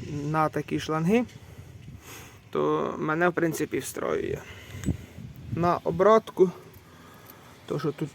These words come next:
чуть-чуть не така система була. Знайшов колись давно в Черметі ось на обратку таку під різьбу, купив сюди ж теж ж таку саму,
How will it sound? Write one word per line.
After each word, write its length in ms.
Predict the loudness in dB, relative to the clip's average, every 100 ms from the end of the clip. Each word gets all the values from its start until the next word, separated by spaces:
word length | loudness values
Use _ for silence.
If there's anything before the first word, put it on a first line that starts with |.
| -10
чуть-чуть 340 | -6 -4 -4
не 200 | 0 0
така 420 | 0 -4 0 2 2
система 540 | -2 4 6 8 6
була. 440 | 4 6 6 6 0 -12 -20 -20 -20 -20 -20 -10
Знайшов 500 | -2 0 0 2 0
колись 320 | 4 4 4 2
давно 300 | 0 0 0
в 60 |
Черметі 560 | 0 2 2 2 0 -4 -8 -20 -20 -20 -20 -12
ось 180 | -10 -10 -16 -18 -20 -20 -16 -16 -16 -20 -20 -20 -6
на 200 | 0 2
обратку 680 | 2 0 2 0 -2 -12 -10
таку 420 | -10 -2 0 0 -6 -20 -20 2
під 180 | 2 4
різьбу, 400 | 0 0 0 0
купив 420 | -4 -2 -4 -4
сюди 280 | -8 -4 -4
ж 160 | 4
теж 200 | 8 8
ж 260 | 6 0 -8 -20 -20 -20 _ -20 -20 -20 -20 -20 -8
таку 300 | -6 -4 -6
саму, 420 | 2 4 6